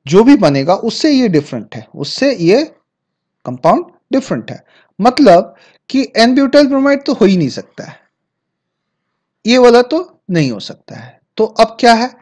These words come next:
ये वाला हो सकता है। ठीक है, इस स्टेटमेंट से ये पता लगा कि ये हमारा isobutyl bromide है। ठीक है, अब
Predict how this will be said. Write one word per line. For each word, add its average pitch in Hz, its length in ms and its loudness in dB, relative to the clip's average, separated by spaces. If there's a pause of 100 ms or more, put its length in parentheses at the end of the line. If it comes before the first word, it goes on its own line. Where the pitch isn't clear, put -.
(340)
ये 165 220 2
वाला 104 240 -8
हो 98 120 -16
सकता - 380 -16
है। 156 160 -14 (1500)
ठीक 165 240 -4
है, 233 260 -4 (1120)
इस 185 120 -4
स्टेटमेंट 185 440 -2
से 294 200 -4
ये 202 100 2
पता 180 240 0
लगा 175 240 0
कि 311 200 -4 (1400)
ये 165 360 0
हमारा 147 460 0
isobutyl 214 1160 0
bromide 104 380 -10
है। - 160 -20 (720)
ठीक 165 180 -6
है, 240 60 0 (3000)
अब - 360 0